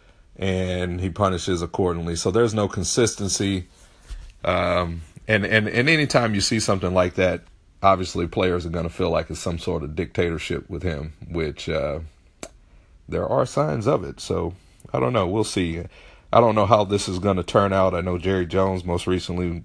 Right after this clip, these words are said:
fought against the extension for Goodell, was not successful in getting the rest of the owners on board, you know, with not signing the contract extension,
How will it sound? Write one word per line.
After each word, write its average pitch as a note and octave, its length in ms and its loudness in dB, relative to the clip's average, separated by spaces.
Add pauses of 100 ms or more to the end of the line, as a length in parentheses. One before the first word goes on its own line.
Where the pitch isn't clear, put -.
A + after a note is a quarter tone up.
fought F2 360 -2
against F2+ 540 -6
the E2 120 -4
extension E2+ 600 -6
for E2+ 500 -2
Goodell, E2+ 640 -2 (720)
was E2 140 -4
not F2 200 0
successful - 680 0
in E2 80 -2
getting E2+ 180 0
the E2 60 -2
rest F2 240 0
of E2 80 -6
the F2 120 0
owners F2 300 0
on E2 200 0
board, F2 420 2 (800)
you F2 140 -2
know, E2 180 -2
with E2 340 -2 (880)
not F#2 340 4
signing E2+ 380 0
the D#2+ 80 -2
contract F2+ 520 2
extension, E2+ 640 0